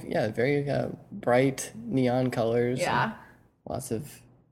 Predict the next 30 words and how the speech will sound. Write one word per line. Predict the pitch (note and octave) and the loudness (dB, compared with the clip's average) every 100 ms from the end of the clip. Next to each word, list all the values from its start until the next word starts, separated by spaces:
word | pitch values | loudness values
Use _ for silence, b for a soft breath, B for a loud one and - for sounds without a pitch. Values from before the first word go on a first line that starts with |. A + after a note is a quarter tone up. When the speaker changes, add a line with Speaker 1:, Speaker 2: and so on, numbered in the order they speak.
| - | 2
Speaker 2:
And | A#3+ A#3+ | 6 6
then | A#3 | 8
what | A#3+ - | 6 6
was | C4+ | 4
your, | C4 A3+ | 4 6
then | A3+ | 6
we | A#3+ | 6
watched | A#3+ B3 - | 6 4 4
a | |
lot | G#3+ F#3 | 6 6
of | F#3 | 6
Bryan | F3 E3 | 6 4
Cranston | F3 F3 D3 - E3+ | 2 -2 -2 -2 -2
this | F3+ - | -2 -4
weekend | E3 E3 D#3 | -4 -2 -4
also. | - - - G#3+ G#3 - - _ _ _ - | -4 -4 -2 -2 -4 -10 -20 _ _ _ 0
Speaker 1:
Yeah, | A2+ G#2 - | 4 4 2
Bryan | - C3 C3+ | 4 6 6
Cranston | C3 C3 A#2+ - A2 | 4 4 4 0 -2
kick. | A#2 E2+ - - - - | -2 -4 -6 -16 -20 -4
Speaker 2:
Dusty's | E3 F#3 G#3 F#3+ - | -2 -2 -2 -4 -4
favorite. | - D3+ D#3 G#2+ F2 - - - _ _ | 0 2 2 0 -2 -4 -10 -20 _ _
Speaker 1:
He's | D#4+ G4+ | 2 4
not | B2+ | 4
my | G#2+ | 2
favorite. | - F#2+ C3+ F#2+ G2+ | 2 4 4 4 0
I | |
just | - - | -2 -4
think | A2 | -6
he's | A#2+ A#2+ - | -6 -6 -8